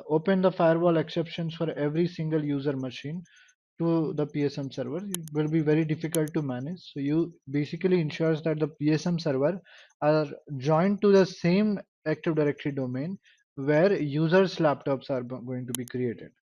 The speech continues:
Okay, so this users' laptop are going to be created within the organization's network domain. Let's assume that this is, uh, arvind dot com's, the, is the organization. This is where our, uh,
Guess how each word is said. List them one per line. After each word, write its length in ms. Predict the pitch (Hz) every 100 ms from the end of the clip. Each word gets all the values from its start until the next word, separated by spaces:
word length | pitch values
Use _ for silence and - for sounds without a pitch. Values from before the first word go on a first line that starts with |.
| _ -
Okay, 100 | 196 -
so 120 | 165
this 340 | 147 156 - - -
users' 480 | 135 156 165 165 165
laptop 360 | 151 - 156
are 120 | 151 135
going 220 | 143 143
to 60 |
be 120 | 143 135
created 440 | 135 135 139 127
within 240 | 131 135
the 200 | 131 123 - - - _ -
organization's 800 | 139 147 160 147 151 - 151 -
network 360 | 143 135 139 131
domain. 360 | 131 131 185 - _ _ - _ -
Let's 220 | 139 -
assume 380 | 139 135 156 151
that 160 | 143 143
this 200 | 139 135
is, 200 | 143 127 -
uh, 180 | 127 123
arvind 380 | 131 127 151 147
dot 240 | 139 135 -
com's, 320 | 143 139 - - _ _ _ -
the, 220 | 139 120 -
is 160 | 131
the 80 | 139
organization. 800 | 131 123 139 139 131 131 - 190 226 _ _ _ _ _
This 180 | 147 143
is 180 | 156 160
where 280 | 156 170 -
our, 640 | 139 143 135 127 123
uh, 0 | 120